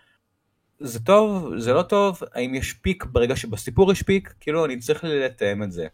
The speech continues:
יש לי ספרייה ב-, ספרייה דיגיטלית, כאילו, ב-, בקוב-, קבצים במחשב, עם איזה חמש מאות שירים, ואני פשוט מקשיב להם אחד-אחד,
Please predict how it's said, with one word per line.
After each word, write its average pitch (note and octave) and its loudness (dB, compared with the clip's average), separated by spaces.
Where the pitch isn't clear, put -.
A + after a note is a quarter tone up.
יש A#2 -12
לי A#2+ -6
ספרייה A#2 4
ב-, G#2 2
ספרייה A2 -6
דיגיטלית, A2+ -2
כאילו, G2 -8
ב-, F2 -4
בקוב-, - -6
קבצים G2+ -6
במחשב, F#2 -2
עם A2+ -6
איזה G#2 -6
חמש A#2 -10
מאות A2+ -8
שירים, A#2 -6
ואני F#2+ -10
פשוט A#2 -14
מקשיב A#2 -10
להם A#2 -4
אחד-אחד, A2 0